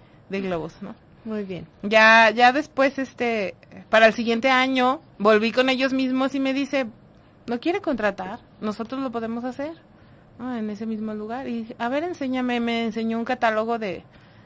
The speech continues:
Speaker 2: de decoraciones de ellos y, bueno, sí tenían ya de forma profesional sus arcos, este, torres, ¿no? Infinidad. Y, bueno, sí me encantó, eh, aparte ya, mm, te-,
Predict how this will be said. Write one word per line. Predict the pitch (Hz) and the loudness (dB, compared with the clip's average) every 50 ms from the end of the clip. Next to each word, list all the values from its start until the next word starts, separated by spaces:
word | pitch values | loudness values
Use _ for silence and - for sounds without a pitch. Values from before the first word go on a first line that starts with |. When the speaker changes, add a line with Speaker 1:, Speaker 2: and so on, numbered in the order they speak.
| _ _ - | _ _ -10
Speaker 2:
de | 196 | -8
decoraciones | 202 202 202 196 214 208 214 202 - 220 220 220 226 | -6 -6 -4 -2 -2 -2 -2 -2 -2 -4 -2 -2 -2
de | 240 262 254 | 0 0 0
ellos | 247 233 254 339 359 | 2 2 2 4 4
y, | 339 | 4
bueno, | 240 254 240 233 233 220 | 4 4 2 2 0 0
sí | 226 220 | -2 -4
tenían | 202 226 220 226 220 208 196 196 202 214 | -2 -2 0 0 0 0 0 0 0 4
ya | 220 208 | 4 4
de | 190 202 | 4 2
forma | 196 - 220 214 220 214 214 | 0 -2 -2 0 0 -2 -2
profesional | - 254 226 277 254 - 277 262 240 226 226 | -2 -4 -4 -4 -6 -4 -4 -4 -4 -6 -6
sus | - 269 262 - | -8 -10 -8 -4
arcos, | 269 247 240 233 233 233 240 - - 233 220 226 226 233 226 - | -2 0 2 2 2 2 0 -2 -4 -2 -2 -2 -2 -4 -6 -8
este, | 220 196 - - 208 190 - - - - - - - - _ - | -12 -12 -12 -14 -16 -16 -16 -20 -20 -20 -20 -20 -20 -20 _ -8
torres, | 269 262 240 233 220 220 220 214 208 208 208 202 202 202 - - - - | -4 -2 0 0 0 0 -2 -2 -2 -2 -2 -2 -4 -6 -8 -14 -18 -12
¿no? | - 262 294 254 220 | -10 -8 -6 -6 -4
Infinidad. | - 214 202 233 240 233 226 214 208 180 175 - - - - - - - - - - - - - - | -4 -4 -2 -2 -2 -2 -2 -2 -2 -4 -4 -6 -12 -20 -20 -20 -20 -20 -20 -20 -20 -20 -12 -2 -2
Y, | 269 | 2
bueno, | 262 285 311 339 349 | 4 4 4 4 2
sí | - - 294 294 | 0 0 0 0
me | 302 294 | 2 2
encantó, | 285 269 269 247 247 240 - 240 254 294 320 - - - - | 2 4 4 4 4 4 2 2 2 2 2 0 -6 -10 -6
eh, | 180 196 220 220 214 214 208 190 - | -4 -2 0 0 0 0 0 0 0
aparte | 214 208 - 233 214 208 240 220 | 0 4 4 4 4 4 0 2
ya, | 233 220 220 214 202 196 196 185 - 202 - - - - | 4 4 4 4 4 0 -8 -12 -12 -12 -14 -16 -16 -10
mm, | - 226 226 220 214 214 208 202 | -6 -4 -4 -4 -4 -4 -6 -8
te-, | 196 - 226 - | -8 -8 -10 -12